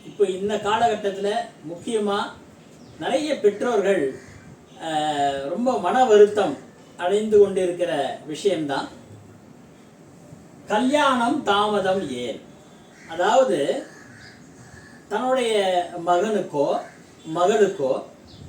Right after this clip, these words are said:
இன்னும் கல்யாணம் நடக்க மாட்டேங்குது, தாமதமாயிட்டே இருக்கு அப்படின்னு சொல்லிட்டு ரொம்ப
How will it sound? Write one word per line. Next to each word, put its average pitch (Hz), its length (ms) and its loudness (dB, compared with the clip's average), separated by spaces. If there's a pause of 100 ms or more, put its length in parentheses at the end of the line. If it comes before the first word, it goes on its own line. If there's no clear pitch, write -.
(1500)
இன்னும் 233 540 0
கல்யாணம் 220 1000 0 (340)
நடக்க 208 260 -4
மாட்டேங்குது, 190 680 -2
தாமதமாயிட்டே 196 720 2
இருக்கு 165 460 -2 (600)
அப்படின்னு 233 360 0
சொல்லிட்டு 190 800 0 (480)
ரொம்ப 277 500 2